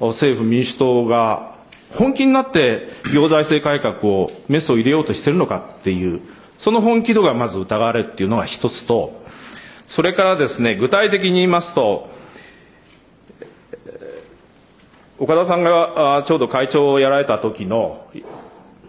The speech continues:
独立法人とか、それから特別会計の整理統合って、中間案みたいなの作られましたよね。あれ、中身見て私びっくりしたんですけれど、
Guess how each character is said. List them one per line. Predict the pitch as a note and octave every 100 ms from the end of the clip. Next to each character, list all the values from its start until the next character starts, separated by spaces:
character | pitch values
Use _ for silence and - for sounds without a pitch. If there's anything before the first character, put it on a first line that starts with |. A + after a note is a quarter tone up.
| -
独 | A#2+ C3 G3
立 | F#3+ F#3+
法 | F3 E3+
人 | C#3+ A#2 G2+
と | G2
か、 | - F2 D#2 - -
そ | - -
れ | A#2+
か | A#2+
ら | A#2+ A#2 A2 - -
特 | D3+
別 | F3 F3
会 | - D#3+ -
計 | G#2 F#2+
の | G#2 F2+ - -
整 | F3 C#3+
理 | G2+
統 | A#2+
合 | A#2+ A#2
っ |
て、 | A#2 - F2 D#2+ - - - -
中 | C3+
間 | D3 C3+
案 | G#2
み |
た | F#2+ F#2
い |
な | F2+
の |
作 | E2 -
ら | B2+
れ | B2+
ま | C3+
し | -
た |
よ | E2+
ね。 | E2+ G2 - - - - - - - - F#2+
あ | B2
れ、 | F3 G3+ G3
中 | D3 - A3
身 | D3+
見 |
て | B2
私 | A2+ A#2 A#2
び | G#2+
っ |
く | -
り | F#3+
し |
た | -
ん | A2
で |
す | F#2+ -
け | A2
れ | F#2+
ど、 | F#2+ E2